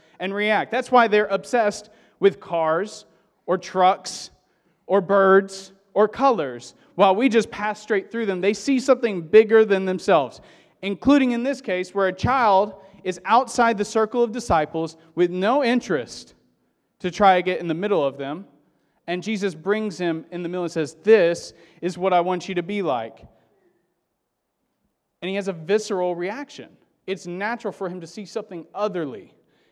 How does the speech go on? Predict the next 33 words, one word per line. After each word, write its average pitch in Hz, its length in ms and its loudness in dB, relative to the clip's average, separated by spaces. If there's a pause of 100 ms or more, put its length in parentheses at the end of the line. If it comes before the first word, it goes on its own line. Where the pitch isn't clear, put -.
(140)
and 170 120 -8
react 156 360 -4
to 135 100 -10
it. 107 100 -14
While 170 240 0
for 170 240 -6
us, 196 520 -4 (420)
we're 185 140 0
the 202 100 2
disciples 190 600 -4
there 185 100 -2
in 175 60 -4
the 175 40 -6
middle, 180 160 -2
like, 156 140 0
"Something, 180 280 -8
you 170 120 0
know, 143 380 -4 (200)
like 131 160 -6
me, 285 460 -2 (180)
or 143 60 -4
is 143 100 -6
it 135 80 -6
him?" 240 500 -8 (540)
We 214 240 -2
assume 185 720 -4
our 151 120 -4
position, 175 520 -4
but 170 140 -8
children 226 360 0
have 185 140 -6
a 175 60 -4
propensity 165 680 -10